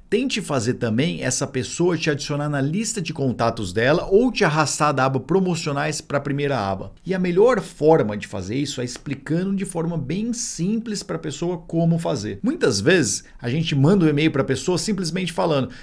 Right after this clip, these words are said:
"Ah, não esquece de me adicionar nos seus contatos, ponto." Mas a verdade é, as pessoas não sabem fazer isso. Elas não sabem como usar essa parte dos contatos. Muitas vezes no Apple é diferente do Android, por exemplo. Mobile é diferente do computador.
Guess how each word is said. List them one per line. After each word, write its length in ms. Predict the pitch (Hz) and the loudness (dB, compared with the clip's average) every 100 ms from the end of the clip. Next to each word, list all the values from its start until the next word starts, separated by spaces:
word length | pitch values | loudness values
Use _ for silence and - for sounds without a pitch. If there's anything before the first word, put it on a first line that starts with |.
| - | -6
"Ah, 200 | - 254 | 2 4
não 120 | 147 185 | 4 0
esquece 400 | - 220 226 202 | 2 2 2 0
de 80 | |
me 120 | 202 202 | 0 0
adicionar 340 | - 196 190 | 0 0 0
nos 80 | 190 | 0
seus 180 | 196 - | -2 0
contatos, 600 | 196 151 160 135 - - | -2 0 -2 -2 -6 0
ponto." 320 | 165 143 - | 0 0 -2
Mas 140 | 214 | 0
a 80 | 233 | 2
verdade 520 | 208 175 190 202 170 165 | 4 2 2 0 2 2
é, 100 | 135 | 2
as 160 | 160 | -4
pessoas 360 | - 202 233 233 | -2 -4 -4 -4
não 120 | 233 | -4
sabem 340 | 214 202 247 | -4 -4 -2
fazer 340 | 214 131 107 110 | -4 -4 -4 -4
isso. 220 | 104 - | -6 -8
Elas 240 | - 220 214 | -4 -2 0
não 120 | 220 | -2
sabem 340 | - 247 262 | -2 -2 -2
como 240 | 180 208 180 | 0 0 0
usar 280 | 135 139 | 2 2
essa 200 | 131 135 | 2 0
parte 320 | 127 131 123 135 | 0 0 0 -6
dos 160 | 117 | -6
contatos. 640 | - 135 107 101 92 107 - - - - - | -4 -2 0 -2 -2 -8 -14 -20 -20 -8 -2
Muitas 320 | 262 269 160 | 0 2 0
vezes 300 | 127 185 135 | 2 2 2
no 160 | 131 139 | 2 2
Apple 380 | 196 214 127 104 | 2 2 0 0
é 140 | 143 | -2
diferente 520 | 139 156 143 165 190 | -4 -2 0 0 0
do 160 | 180 214 | 0 2
Android, 460 | 202 143 202 202 127 | 2 0 0 0 -2
por 140 | 139 | -2
exemplo. 440 | 113 107 101 - | -2 -2 -2 0
Mobile 480 | 190 117 165 233 151 | 0 2 2 4 4
é 60 | 127 | 2
diferente 540 | 135 - 151 214 208 | -2 -2 0 0 0
do 80 | 160 | 0
computador. 600 | 151 135 127 107 104 101 | 0 -2 -2 0 0 -2